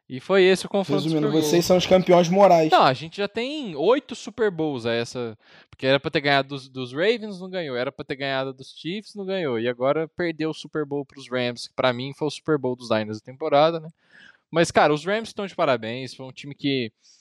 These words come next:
Speaker 1: se mostrou resiliente durante toda a temporada.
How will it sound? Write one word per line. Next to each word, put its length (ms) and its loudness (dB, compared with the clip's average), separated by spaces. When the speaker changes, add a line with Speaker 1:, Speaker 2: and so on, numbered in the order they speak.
Speaker 1:
se 160 -12
mostrou 320 -4
resiliente 540 2
durante 260 -4
toda 180 -4
a 20 -10
temporada. 580 -2